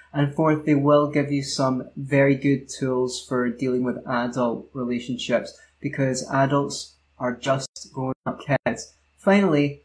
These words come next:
you know, you never know why, why, when you might be in charge of someone else's kids, or,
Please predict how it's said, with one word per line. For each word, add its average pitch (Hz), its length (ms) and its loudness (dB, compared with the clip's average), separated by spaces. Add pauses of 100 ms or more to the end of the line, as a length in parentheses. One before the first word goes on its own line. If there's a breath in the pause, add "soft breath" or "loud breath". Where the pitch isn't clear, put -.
(120)
you 151 160 2
know, 135 140 4
you 139 140 4
never 151 180 2
know 131 160 2
why, 127 280 2
why, 127 500 -2
when 127 580 -2
you 135 100 2
might 127 240 0
be 131 160 -2
in 123 80 0
charge 123 400 0
of 123 160 -2
someone 139 260 -2
else's 185 340 -2
kids, 143 440 -4
or, 120 300 -6